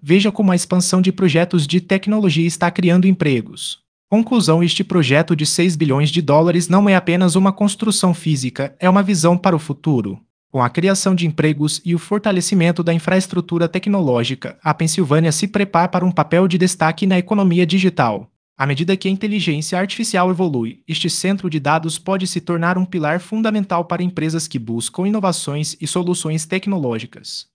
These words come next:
Oportunidades e desafios. Com oportunidades vem desafios. A construção do centro de dados promete crescimento econômico, mas também apresenta questões que precisam ser abordadas,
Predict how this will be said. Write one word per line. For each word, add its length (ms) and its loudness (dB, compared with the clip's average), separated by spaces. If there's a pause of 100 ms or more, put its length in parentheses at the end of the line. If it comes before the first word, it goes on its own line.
(300)
Oportunidades 800 2
e 60 2
desafios. 580 2
Com 140 2
oportunidades 760 2
vem 180 4
desafios. 800 0 (260)
A 100 -8
construção 600 -2
do 80 -4
centro 420 -2
de 120 -2
dados 380 0
promete 440 -2
crescimento 540 0
econômico, 680 -6 (320)
mas 180 0
também 320 2
apresenta 500 -2
questões 520 -4
que 120 -6
precisam 480 -2
ser 220 -2
abordadas, 760 -2